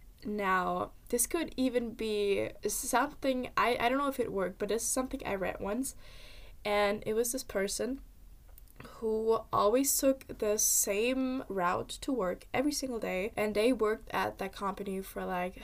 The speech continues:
thirty years. So imagine taking the same <laughs> route for thirty years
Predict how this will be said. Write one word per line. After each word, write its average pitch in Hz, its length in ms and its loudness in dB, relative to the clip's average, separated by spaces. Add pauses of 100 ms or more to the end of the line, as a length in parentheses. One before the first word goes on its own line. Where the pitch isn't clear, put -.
thirty 226 240 0
years. 185 600 -4
So 202 420 -2
imagine 208 580 -4
taking 208 500 -8
the 196 140 -4
same 254 640 0 (320)
<laughs> - 400 -8
route 202 260 4
for - 180 -8
thirty 269 520 2
years 214 580 0